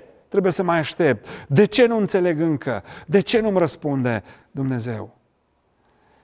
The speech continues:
Deseori Iisus așteaptă o săptămână până să ți se arate. De ce? Pentru că dorește să-ți ofere șansa de a crește,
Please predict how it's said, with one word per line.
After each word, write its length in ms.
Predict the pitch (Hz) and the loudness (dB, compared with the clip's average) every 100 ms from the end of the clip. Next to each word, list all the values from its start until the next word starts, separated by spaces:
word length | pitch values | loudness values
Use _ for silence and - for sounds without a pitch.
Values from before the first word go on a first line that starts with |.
| _ _ _ _ _ _ - | _ _ _ _ _ _ -8
Deseori 500 | 180 190 - 127 113 | -4 -4 -2 -2 -2
Iisus 300 | 101 120 - | -4 -8 -10
așteaptă 760 | 101 - 117 - - 101 95 _ _ _ _ _ _ | -12 -10 -10 -10 -12 -10 -10 _ _ _ _ _ _
o 120 | 117 | -10
săptămână 960 | - 120 - - 95 107 107 92 85 - _ _ _ | -10 -14 -14 -10 -6 -6 -6 -8 -12 -20 _ _ _
până 200 | 120 107 | -4 -2
să 160 | 95 98 | -4 -8
ți 140 | - | -10
se 160 | 90 101 | -12 -10
arate. 280 | 92 - | -10 -10
De 140 | 95 85 | -12 -12
ce? 340 | - 156 185 - _ _ _ - | -12 -12 -12 -14 _ _ _ -8
Pentru 260 | 113 104 | -6 -6
că 160 | 95 110 | -6 -6
dorește 680 | 95 95 160 - - 165 - - | -6 -6 -8 -10 -14 -14 -16 -20
să-ți 220 | - 107 | -14 -10
ofere 320 | 101 117 98 | -10 -8 -10
șansa 560 | 90 - 147 139 - 110 - - | -10 -12 -12 -12 -12 -14 -14 -16
de 160 | 113 104 | -8 -6
a 80 | |
crește, 640 | 92 - 110 92 - - | -8 -12 -12 -12 -16 -20